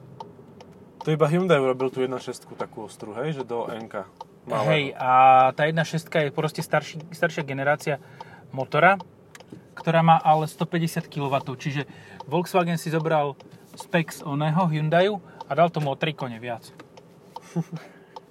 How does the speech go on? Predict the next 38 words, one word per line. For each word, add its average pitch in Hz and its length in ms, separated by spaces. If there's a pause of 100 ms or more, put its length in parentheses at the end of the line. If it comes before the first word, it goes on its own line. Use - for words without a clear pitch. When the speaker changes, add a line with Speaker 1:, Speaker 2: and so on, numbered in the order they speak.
(340)
Speaker 2:
Ale, 165 260 (760)
vieš, 175 160
mám 185 120
z - 80
toho 202 120
pocit, 202 400
že 160 160 (360)
keď - 160
to - 120
má 202 120
takýto 180 320
veľký 156 320
motor, 165 320
čiže 147 240
dvoj 139 280
liter, 131 280
hej, 139 200
on 156 120
to 180 120
nie 185 280
je 135 60
vz-, 117 320
vy-, 139 320
vyslovene, 143 480
že 113 100
veľký 131 300
motor. 123 340 (320)
Veľký 165 200
motor 165 240
by 156 100
to 165 80
bol, 156 100
keby 143 240
drgnul 151 320
tu 131 140
ten 143 240
päťvalcový 135 580
radový 127 380